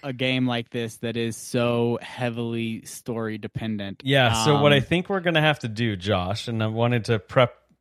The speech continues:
Speaker 2: everybody for this, is I think you and I, well, we're gonna do an episode just on this game, but I think we need,
Speaker 1: Absolutely.
Speaker 2: what we're gonna do, this is kind of me just kind of making an executive decision while we're recording, have fun with this, um, and that is we're gonna record an episode,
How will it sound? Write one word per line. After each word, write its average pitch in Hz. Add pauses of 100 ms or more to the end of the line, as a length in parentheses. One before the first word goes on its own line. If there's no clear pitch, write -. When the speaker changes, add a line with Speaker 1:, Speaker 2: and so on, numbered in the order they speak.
Speaker 2:
everybody 110
for 147
this, 98
is 110
I 110
think 147
you 131
and 156
I, 131
well, 113
we're 113
gonna 131
do 107
an 98
episode 92
just 101
on 90
this 90
game, 98 (680)
but 135
I 135
think 160
we 165
need, 147
Speaker 1:
Absolutely. 135
Speaker 2:
what 143
we're 160
gonna 143
do, 117 (240)
this 113
is 113
kind 127
of 113
me 117
just 107
kind 117
of 110
making 110
an 104
executive 101
decision 131
while 113
we're 110
recording, 123
have 107
fun 135
with 107
this, 117 (360)
um, 151 (120)
and 135
that 147
is 151
we're 135
gonna 160
record 143
an 135
episode, 117